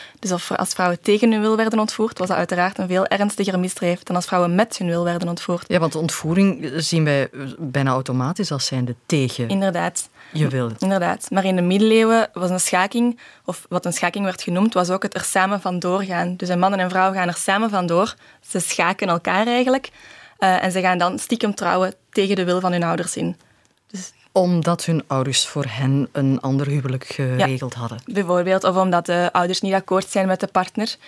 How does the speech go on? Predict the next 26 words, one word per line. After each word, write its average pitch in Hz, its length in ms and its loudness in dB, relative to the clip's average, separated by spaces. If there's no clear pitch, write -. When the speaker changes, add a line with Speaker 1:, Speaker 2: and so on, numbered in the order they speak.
Speaker 1:
en 185 160 0
zeggen: 185 440 0
"Ehm, 170 360 0
ik - 180 -4
ga 160 440 0
er 175 140 -2
vandoor, 170 500 4
ik - 160 -6
wil 208 100 2
met 185 140 0
die 185 100 -2
man 170 140 2
trouwen 180 360 0
en 165 140 -2
ik 160 120 -2
doe 165 120 -2
dat." 165 160 -2
En 180 140 0
als 180 140 0
zij 196 100 2
dan 180 120 2
hun 175 120 0
wil 170 160 2
verklaren, 262 640 -2
die 185 220 0
wil, 196 280 4